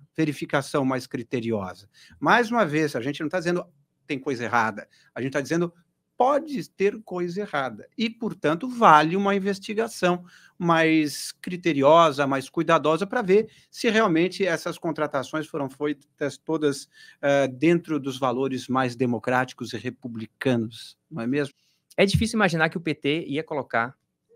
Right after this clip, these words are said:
Speaker 2: suas redes sociais na mão, eh, de gente, eh, em que eles não, eh, confiam, né?
Speaker 1: Uhum.
Speaker 2: Eh, já que aí, eh, eh,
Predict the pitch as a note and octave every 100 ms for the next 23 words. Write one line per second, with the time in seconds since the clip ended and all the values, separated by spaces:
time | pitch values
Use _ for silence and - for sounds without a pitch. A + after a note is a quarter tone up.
0 | _ - - C3+ C3+ B2 B2+ - A#2 A2
1 | A2+ - A#2+ A2 A2 B2+ _ _ _ _
2 | - A2+ G#2+ G#2+ G#2 A2 A#2 A2+ A2 G#2+
3 | G#2+ G2+ A2 A2+ A2+ B2+ _ _ - A#2
4 | G#2 G#2 G#2+ G#2+ A#2+ A2 A2+ C3 D#3 -
5 | - A#2 G#2+ G#2 G2+ G2 G2 - _ C3+
6 | C3 - C3+ F#2 F2 A#2+ D#3 _ _ -
7 | B2+ C3 G#2+ G2+ - A2+ A2+ A#2+ A#2 B2+
8 | C3 F#2+ A2 - G#2 G2+ G2+